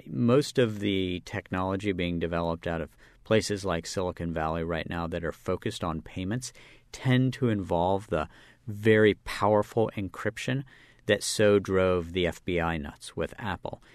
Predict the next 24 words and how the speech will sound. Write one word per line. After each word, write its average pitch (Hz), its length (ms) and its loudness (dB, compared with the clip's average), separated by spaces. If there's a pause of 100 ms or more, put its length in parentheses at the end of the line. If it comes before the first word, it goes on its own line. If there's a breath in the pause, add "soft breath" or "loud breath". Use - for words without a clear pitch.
(180 soft breath)
And 113 100 -6
so 117 80 -4
I 117 120 4
actually 160 280 0
think 120 300 0
that 101 160 -2
the - 240 -4
evolution 110 600 0
in 87 140 -4
finance 90 600 -6 (100)
and 87 180 -8
payments, 101 640 -8 (500 soft breath)
uh, 120 40 -2
is 113 240 -2
gonna 113 180 2
make 101 300 0
us 87 240 -4 (120)
more 104 380 0
safe - 440 -4 (100)
as 98 100 -6
opposed 85 420 -4
to 78 80 -8
less 76 220 -8
safe. - 420 -10